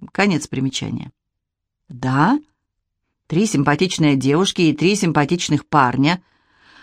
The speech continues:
В каждом эпизоде решается какая-то проблема. Очень напоминает Брэди Банч. Очень прикольный сериал».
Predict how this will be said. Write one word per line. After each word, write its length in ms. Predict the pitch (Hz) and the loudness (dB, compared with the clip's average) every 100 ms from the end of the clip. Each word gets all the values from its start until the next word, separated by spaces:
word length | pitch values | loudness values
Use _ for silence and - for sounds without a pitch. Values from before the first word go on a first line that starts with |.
| _ _ _ - | _ _ _ -18
В 120 | - | -2
каждом 640 | 226 254 320 269 269 277 254 | 2 4 4 2 4 4 2
эпизоде 500 | 208 214 185 190 160 | 0 0 2 2 2
решается 460 | 156 214 214 202 | 2 2 0 -2
какая-то 440 | 170 151 165 165 156 | -2 0 0 0 -2
проблема. 640 | 156 139 131 127 127 131 _ _ - | 0 2 2 0 0 -2 _ _ -2
Очень 280 | 170 311 277 | 0 4 4
напоминает 720 | 269 247 220 165 147 147 - | 4 2 4 4 2 0 -2
Брэди 380 | 170 165 160 143 | 0 2 2 2
Банч. 420 | 131 131 131 - - | 0 2 0 -2 -2
Очень 440 | 320 359 - 262 | 2 2 4 2
прикольный 440 | 202 185 180 165 156 | 2 0 2 2 0
сериал». 460 | 151 139 123 131 | 0 0 -2 -6